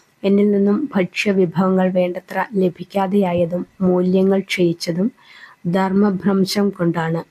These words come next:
അങ്ങയുടെ പിതാവിൻ്റെ കാലത്ത് അധർമ്മങ്ങളാണ് നടമാടിക്കൊണ്ടിരുന്നത്. യജ്ഞങ്ങൾ ഒന്നും നടന്നിരുന്നില്ല. ആയതിനാൽ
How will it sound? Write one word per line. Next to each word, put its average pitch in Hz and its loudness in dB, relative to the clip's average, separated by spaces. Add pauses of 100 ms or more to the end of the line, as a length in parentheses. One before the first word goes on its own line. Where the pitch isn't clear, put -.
(1000)
അങ്ങയുടെ 190 2
പിതാവിൻ്റെ 185 0
കാലത്ത് 170 -6 (180)
അധർമ്മങ്ങളാണ് 196 0
നടമാടിക്കൊണ്ടിരുന്നത്. 170 -6 (720)
യജ്ഞങ്ങൾ 196 2 (180)
ഒന്നും 196 4
നടന്നിരുന്നില്ല. 175 2 (240)
ആയതിനാൽ 180 0